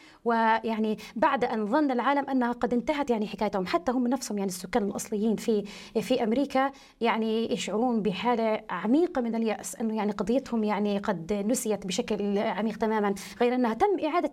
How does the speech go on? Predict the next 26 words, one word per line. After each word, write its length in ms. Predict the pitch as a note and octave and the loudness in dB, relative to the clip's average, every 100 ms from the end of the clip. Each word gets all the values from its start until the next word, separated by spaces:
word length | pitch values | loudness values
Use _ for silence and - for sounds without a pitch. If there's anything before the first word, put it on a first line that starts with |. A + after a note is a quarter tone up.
| - | -6
إحيائها، 560 | - D4+ D4 A3 A3+ A#3+ - - - | -2 2 2 2 -2 -4 -10 -18 -2
آه، 200 | A#3+ A#3+ | 0 2
لأنهم 520 | A3+ D4+ C4 G3 A3+ A3+ - - | 0 0 2 2 0 -2 -8 -4
بين 200 | F#3+ G3 | 0 2
أقواس 520 | - - C4 C4+ C#4 - _ - | 0 0 2 2 -2 -8 _ 0
وجدوا 540 | D#4+ C4 G#3+ A#3 A3 | 2 2 0 -2 -2
نفسهم 540 | C#4+ - - B3 D4+ F4 - | -4 -4 -6 0 0 0 -2
ووجدوا 360 | G#3+ B3 A3 | 0 2 0
حكايتهم 440 | A#3 A3 A#3+ B3+ B3+ | -4 -2 -2 0 -2
شبيهة 340 | A3+ A3 A#3 G3+ | -2 0 0 -2
جدا 360 | A3 A3+ G#3 | -4 -2 0
بحكاية 640 | G#3 A3 A3 - G3+ A#3+ A3+ | 0 0 -2 -6 -2 0 0
الفلسطيني، 520 | G#3+ - G#3 G3 G#3+ G3 | -2 -4 -4 -2 -2 -2
وكيف 280 | F#3+ A#3+ | 0 0
أنه 340 | - B3 G3+ - | 0 0 -2 2
آخر 380 | D4 B3+ - B3 | 2 2 0 -2
معاقل، 640 | A3+ F#3+ A#3+ A#3+ A#3+ A3+ A3+ - - - | -2 0 0 -2 0 0 -2 -10 -10 -2
آه، 120 | A#3 B3 | 0 0
التصدي 500 | - B3 C4+ G3+ B3 | -2 -2 -2 -2 0
للكولونيالية 500 | A#3+ A#3+ B3+ A#3+ A#3 A3+ B3 B3 A#3+ | 0 0 0 2 2 2 2 2 2
والاستعمارية 600 | A3+ A3+ A#3 G3+ G#3+ A3+ | 0 -4 -4 -4 -2 -2
في 200 | G#3+ A3 | -2 -2
هذا 280 | G3+ G#3 G#3 G3+ | 0 0 -2 -2
العالم. 300 | F3+ F#3 F3 - - - | -2 -2 -4 -10 -16 0
هذه 420 | D4+ D#4 D4+ D4+ | 2 4 2 2
نقطة، 320 | C4+ D4 - | 0 -2 -6